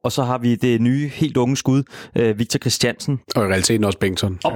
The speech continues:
Speaker 2: På kontrakt i hvert
Speaker 1: Bengtsson,
Speaker 2: fald,
Speaker 1: ja,
Speaker 2: fra
Speaker 1: på
Speaker 2: sommer.
Speaker 1: kontrakt. Ja, det er rigtigt. Han har faktisk lige spillet en træningskamp mod F C K for Vejle,
Speaker 2: Ja, det er
Speaker 1: øh,
Speaker 2: det, ja.
Speaker 1: ude på tieren. Det var meget skægt. Nå. Øh, men, men i Jesses øjne, hvad er så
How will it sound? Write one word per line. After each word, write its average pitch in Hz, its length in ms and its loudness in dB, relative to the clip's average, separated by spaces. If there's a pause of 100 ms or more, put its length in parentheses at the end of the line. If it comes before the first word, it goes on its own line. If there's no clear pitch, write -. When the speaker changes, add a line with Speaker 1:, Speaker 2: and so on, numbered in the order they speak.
Speaker 2:
På 135 80 2
kontrakt 117 400 -2
i - 20 -2
hvert 131 100 0
Speaker 1:
Bengtsson, 190 220 2
Speaker 2:
fald, 120 100 2
Speaker 1:
ja, 107 60 2
Speaker 2:
fra 101 120 0
Speaker 1:
på - 40 4
Speaker 2:
sommer. 113 160 0
Speaker 1:
kontrakt. 107 420 -4
Ja, 117 60 2
det 113 120 0
er 139 80 0
rigtigt. 123 280 0
Han 123 100 2
har 135 40 0
faktisk 120 340 -4
lige 123 80 2
spillet 127 400 0
en 107 240 2
træningskamp 113 500 0
mod 110 260 0
F - 40 -8
C 110 100 -2
K - 60 -8 (440)
for - 160 0
Vejle, 95 300 -4 (240)
Speaker 2:
Ja, 110 120 4
det 101 180 4
er 95 60 2
Speaker 1:
øh, 95 100 0
Speaker 2:
det, 113 60 -4
ja. 110 60 0
Speaker 1:
ude 123 80 2
på 117 80 -2
tieren. 107 280 -2 (460)
Det - 60 -10
var 104 80 2
meget 95 160 -2
skægt. - 180 -8 (100)
Nå. 101 160 0 (460)
Øh, 110 500 4
men, 131 200 2 (220)
men 143 240 2 (380)
i 151 200 2
Jesses 175 260 0
øjne, 101 340 0
hvad 147 220 0
er 147 120 2
så 143 220 0